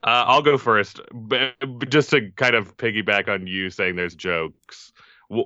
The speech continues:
one of the jokes I really do like is when that, when the one girl falls down the well, which I also kind of enjoy. She doesn't die. She's just, like, traumatized down a well. Um, but, uh,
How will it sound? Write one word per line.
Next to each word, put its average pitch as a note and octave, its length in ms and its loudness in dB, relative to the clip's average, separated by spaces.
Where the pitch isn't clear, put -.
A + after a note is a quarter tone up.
one B2+ 200 4
of A#2 60 2
the A#2 80 6
jokes G#2+ 340 2
I - 20 4
really G2 300 0
do F#2 200 -4
like E2+ 360 -4
is F#2+ 360 -2
when A2+ 280 0
that, G#2+ 280 2
when A2+ 460 -2
the A2 80 0
one A2 240 0
girl G#2+ 160 2
falls G#2 300 0
down G2 180 0
the F2+ 80 -4
well, E2+ 640 -2
which G2 160 -2
I G#2+ 80 6
also G2+ 240 2
kind F#2 220 0
of F2 80 -6
enjoy. E2+ 300 -6
She A#2 120 -8
doesn't B2 260 0
die. F2+ 340 2
She's F2 220 -10
just, F2+ 160 -10
like, E2 160 -6
traumatized E2 760 -2
down D#2+ 160 -2
a D2+ 60 -4
well. D#2 400 -4
Um, F2 520 0
but, F2+ 340 2
uh, F2 400 2